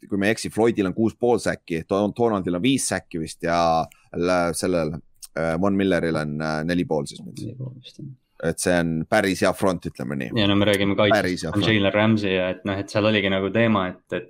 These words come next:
Speaker 2: kui Ramsey ennast parandab, et mis kohta, eks ju, siis seal on nagu see, et kas sa täidad mingeid auke või siis, või siis ütled fuck it ja paned tugevusele tugevust natuke juurde, et,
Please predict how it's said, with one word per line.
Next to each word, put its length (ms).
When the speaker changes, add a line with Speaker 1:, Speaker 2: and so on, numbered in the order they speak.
Speaker 2:
kui 160
Ramsey 280
ennast 220
parandab, 460
et 80
mis 160
kohta, 480
eks 140
ju, 100
siis 160
seal 160
on 80
nagu 160
see, 160
et 80
kas 160
sa 180
täidad 320
mingeid 160
auke 460
või 180
siis, 220
või 160
siis 160
ütled 220
fuck 180
it 160
ja 60
paned 180
tugevusele 560
tugevust 400
natuke 240
juurde, 320
et, 60